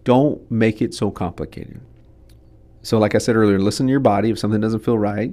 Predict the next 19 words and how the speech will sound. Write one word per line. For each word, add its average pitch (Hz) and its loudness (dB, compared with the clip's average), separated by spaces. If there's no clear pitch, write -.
it 113 -12
probably 110 0
isn't. 110 -4
Number 139 2
nine, 135 2
you 123 2
wanna 160 2
track 117 2
your 101 -6
progress, 87 0
right? 101 2
You 117 2
wanna 131 2
document 104 0
what 87 -4
you're 85 -4
doing. 76 -8
So, 101 2
so, 107 4